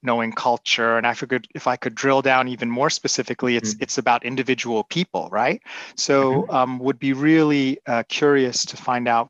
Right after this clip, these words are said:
Speaker 1: from your perspective as a leader, what is it that never fails to surprise you about people?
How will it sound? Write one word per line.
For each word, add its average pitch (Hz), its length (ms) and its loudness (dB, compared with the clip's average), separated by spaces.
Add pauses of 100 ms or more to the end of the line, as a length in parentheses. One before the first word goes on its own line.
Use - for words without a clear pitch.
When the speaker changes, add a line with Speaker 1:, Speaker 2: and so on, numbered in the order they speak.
(140)
Speaker 1:
from 131 160 -8
your 196 120 4
perspective - 640 -2
as 113 120 -4
a 117 80 0
leader, 110 340 0 (480)
what 156 240 0
is 214 180 0
it 170 160 0
that 127 140 -2
never 131 260 0
fails 120 460 0
to - 100 -8
surprise 143 720 -2
you 101 280 -10 (220)
about 107 340 -6
people? - 340 -10